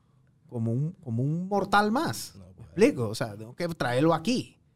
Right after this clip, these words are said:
Speaker 2: Sí,
Speaker 1: Y
Speaker 2: puedes, si
Speaker 1: servirle un
Speaker 2: eres
Speaker 1: ca-,
Speaker 2: un
Speaker 1: chucha, verga, si eres, eh, un man que tiene ochenta años y lo estás trayendo, eh, Michael Jordan lo estás trayendo de vuelta, dizque de, de, a la, a la, a, a la cancha, ¿no?
Speaker 2: Sí, sí, sí.
Speaker 1: Pero, o sea,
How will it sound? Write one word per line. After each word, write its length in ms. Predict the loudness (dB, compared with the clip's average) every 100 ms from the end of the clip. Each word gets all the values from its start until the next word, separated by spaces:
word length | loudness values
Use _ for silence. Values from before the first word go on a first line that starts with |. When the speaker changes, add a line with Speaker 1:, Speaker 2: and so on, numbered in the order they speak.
| _
Speaker 2:
Sí, 120 | -6 -2
Speaker 1:
Y 20 |
Speaker 2:
puedes, 380 | 4 6 8 8
si 80 |
Speaker 1:
servirle 60 | 6
un 60 | 6
Speaker 2:
eres 120 | 4
Speaker 1:
ca-, 120 | 4
Speaker 2:
un 420 | 4 2 2 2
Speaker 1:
chucha, 340 | 0 2 0 2
verga, 300 | 0 0 -2
si 240 | -2 0
eres, 680 | 2 4 6 4 4 2 0
eh, 300 | -2 -2 -4
un 100 | -6
man 160 | -6 -6
que 120 | -4
tiene 280 | -2 -2 -2
ochenta 560 | -2 0 0 2 2
años 280 | 2 2 4
y 100 | 4
lo 100 | 4
estás 200 | 0 -4
trayendo, 500 | 0 0 0 -2 0
eh, 140 | 2 2
Michael 380 | 0 0 0 2
Jordan 240 | 2 0
lo 40 | -2
estás 180 | -2 0
trayendo 360 | 0 2 4
de 60 | 4
vuelta, 340 | 6 4 4
dizque 320 | 2 0 0
de, 220 | 0 -2 -4
de, 300 | -6 -4 -4
a 140 | -6
la, 320 | -6 -8 -10 -16 _ _ _ _ _
a 100 | -4
la, 220 | -2 -4
a, 300 | -6 -4 -2
a 20 |
la 120 | 0
cancha, 380 | 4 4 4 2
¿no? 220 | 0 -4
Speaker 2:
Sí, 160 | -8 -8 -8
sí, 100 | -8
sí. 80 | -12 -10
Speaker 1:
Pero, 320 | 0 0 0 -4
o 80 | -4
sea, 340 | -2 -2